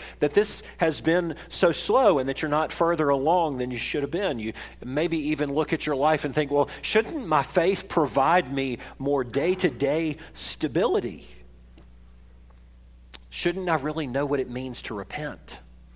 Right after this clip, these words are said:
And from repentance to see genuine change in my own life?" If you've ever looked at your faith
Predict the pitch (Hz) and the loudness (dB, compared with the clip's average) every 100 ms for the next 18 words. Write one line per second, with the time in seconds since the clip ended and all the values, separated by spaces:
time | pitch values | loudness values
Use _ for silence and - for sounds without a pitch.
0 | - - - - 135 - 156 160 160 123 | -20 -20 -14 -6 -6 -4 -2 0 -2 -4
1 | 117 - 165 - 117 113 - - - 151 | -4 -6 -6 -6 -6 -6 -6 -6 -4 -4
2 | 123 - - - - 139 131 123 120 104 | -6 -10 -18 -12 -6 -4 -4 -6 -8 -12
3 | - - - 190 131 101 101 101 101 95 | -18 -12 -4 -4 -4 -6 -6 -6 -6 -8
4 | 107 95 92 - - - 131 104 90 - | -10 -10 -12 -18 -18 -10 -8 -8 -10 -16
5 | - - - - - - - - - - | -20 -20 -20 -20 -20 -20 -20 -20 -20 -20
6 | - - - - 113 117 143 143 107 - | -20 -20 -20 -18 -12 -8 -6 -6 -6 -8
7 | - - - - 87 80 107 - | -12 -12 -12 -10 -8 -8 -12 -14